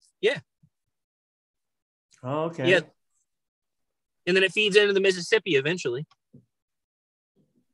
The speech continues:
Speaker 2: Hmm.
Speaker 1: It's the eastern shed of the state. So, like, right now I'm on the western shed. So any rain that falls where I'm at, all this rain that where I'm at goes to Pacific Ocean.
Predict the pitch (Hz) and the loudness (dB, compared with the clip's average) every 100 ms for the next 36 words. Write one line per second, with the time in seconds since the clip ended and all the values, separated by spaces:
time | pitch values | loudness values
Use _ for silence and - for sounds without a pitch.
0 | - 131 165 151 120 117 _ _ _ _ | -12 -10 -8 -8 -10 -14 _ _ _ _
1 | _ _ _ _ _ _ _ _ 180 190 | _ _ _ _ _ _ _ _ 0 4
2 | 220 233 269 - 233 202 185 - 202 185 | 2 4 0 4 4 4 2 2 4 4
3 | 180 151 - 196 165 - - 165 156 151 | 2 -2 -4 -2 -2 -2 -2 0 0 2
4 | 196 196 208 208 196 151 147 170 - 202 | 0 2 0 0 -4 -4 -4 -6 -2 -2
5 | 196 - 220 226 _ _ _ - 165 175 | 0 0 0 0 _ _ _ 0 0 2
6 | 226 240 147 170 220 202 160 165 180 196 | 0 0 0 2 2 0 -2 -2 2 0
7 | 175 156 180 196 165 190 185 175 185 165 | 0 -2 0 0 0 0 -2 -2 -2 -2
8 | 147 147 143 147 175 185 - _ _ _ | -6 -6 -4 -2 0 -2 -6 _ _ _
9 | 170 170 160 156 147 160 147 147 139 98 | 0 2 0 -4 -4 -2 2 2 2 -6